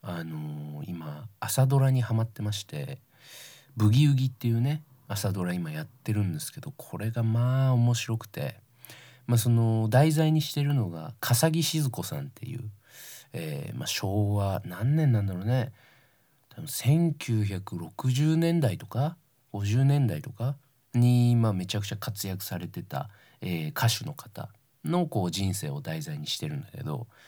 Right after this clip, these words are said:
えー、ドラマの中では、えー、役名が福来スズ子っていうね、名前になってんだけど、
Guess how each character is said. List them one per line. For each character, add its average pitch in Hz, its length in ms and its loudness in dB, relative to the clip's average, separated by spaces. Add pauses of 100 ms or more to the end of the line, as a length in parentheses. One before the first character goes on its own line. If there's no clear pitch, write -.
(300)
え 73 280 -8
ー、 67 40 -12
ド 123 100 4
ラ 151 120 8
マ 165 100 4
の 165 120 2
中 160 280 0
で 147 140 0
は、 139 340 -2
え 78 260 -10
ー、 82 60 -10
役 101 260 0
名 123 200 6
が 117 80 4
福 165 240 0
来 110 180 4
ス 107 140 0
ズ 85 100 -6
子 - 160 -12
っ - 20 -10
て - 200 -14
い - 20 -8
う - 60 -4
ね、 151 180 -2 (160)
名 90 120 -2
前 87 100 0
に 90 60 -2
な 92 80 -4
っ - 20 -6
て 98 120 -10
ん - 60 -6
だ 117 100 -8
け 90 120 -12
ど、 - 200 -4